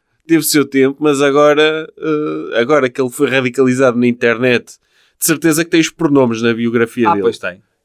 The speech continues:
Speaker 2: Pois tem. E eu acho que há mais mosquitos do que terra. Não acha?
Speaker 1: Então como é que acha que se devia chamar ao planeta?
Speaker 2: Não sei. Mas acho, sei lá, o planeta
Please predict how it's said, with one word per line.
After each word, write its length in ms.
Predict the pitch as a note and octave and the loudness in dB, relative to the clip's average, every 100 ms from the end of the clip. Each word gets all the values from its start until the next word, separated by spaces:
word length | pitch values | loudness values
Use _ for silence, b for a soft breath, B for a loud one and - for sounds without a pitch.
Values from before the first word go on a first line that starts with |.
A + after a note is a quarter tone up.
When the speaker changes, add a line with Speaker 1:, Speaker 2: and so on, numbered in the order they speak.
| - | -20
Speaker 2:
Pois 180 | G#2+ | -18
tem. 220 | - C3 G#2 _ _ _ _ | -14 -16 -16 _ _ _ _
E 160 | A#2+ | -2
eu 100 | D#3 | 0
acho 140 | E3 - | 0 -4
que 60 | |
há 40 | F3 | -6
mais 200 | D#3 B2+ | -6 -8
mosquitos 400 | B2 - D#3 D3+ | -16 -14 -14 -12
do 120 | F3 | -16
que 60 | |
terra. 340 | - A2+ G#2 G2 _ _ _ _ _ _ _ _ _ _ _ _ _ _ _ | -14 -18 -18 _ _ _ _ _ _ _ _ _ _ _ _ _ _ _ _
Não 120 | G#2+ | -6
acha? 320 | B2+ G3 - _ _ _ _ | -4 -4 -10 _ _ _ _
Speaker 1:
Então 180 | C#3 D#3+ | -12 -6
como 100 | C#3 | -4
é 80 | B2 | -4
que 80 | A2+ | -4
acha 200 | G#2+ G#2+ | -6 -8
que 60 | |
se 80 | - | -10
devia 140 | G#2 | -10
chamar 340 | F#2+ G#2+ F#2+ F2 | -10 -8 -10 -12
ao 60 | |
planeta? 440 | E2+ G2+ F2+ F2 _ _ _ _ _ _ _ _ _ _ | -12 -14 -14 -16 _ _ _ _ _ _ _ _ _ _
Speaker 2:
Não 120 | C3 | -20
sei. 300 | B2 - E3+ _ _ _ _ _ _ _ _ _ | -16 -14 -14 _ _ _ _ _ _ _ _ _
Mas 180 | G2 G2 | -20 -16
acho, 440 | G2 - G#2+ G2+ G2 F#2+ _ _ _ _ | -14 -14 -16 -18 _ _ _ _ _ _
sei 160 | _ A#2 | _ -12
lá, 220 | B2+ F2+ _ _ _ _ _ _ _ | -10 -10 _ _ _ _ _ _ _
o 60 | _ | _
planeta 800 | - A#2+ A#2+ B2+ - A#2+ G#2 | -8 -8 -6 -10 -12 -16 -16